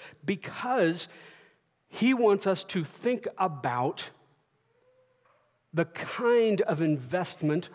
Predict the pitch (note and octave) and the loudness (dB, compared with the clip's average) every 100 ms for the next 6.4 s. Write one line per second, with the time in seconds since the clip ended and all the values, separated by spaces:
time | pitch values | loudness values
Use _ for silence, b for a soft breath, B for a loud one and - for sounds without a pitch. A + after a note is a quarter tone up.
0 | - E3 E3+ F3 E3+ E3 A3+ A#3 F3+ C3 | -4 -2 0 -2 -4 -4 -2 2 2 0
1 | A#2 A2+ E3 - G#3 G3 F3 G#3 G3 - | -4 -4 -8 -8 -4 -2 -2 -2 -2 -4
2 | G#3 C#3+ C3+ D#3+ A3 F3 F3+ - F3+ - | -8 -8 -4 -2 0 0 0 -2 -10 -12
3 | - A3 A3 E3 B2 F2 - _ _ _ | -10 -4 -2 0 -2 -4 -16 _ _ _
4 | _ _ B B B _ - F#3 G#3 A#3 | _ _ B B B _ -6 -2 2 2
5 | A3+ F#3 F#3 G3+ D3 F3+ G#3+ G3+ D3+ - | 0 -2 -2 -2 0 4 4 2 -4 -6
6 | - G#3 G3 | -6 -2 -2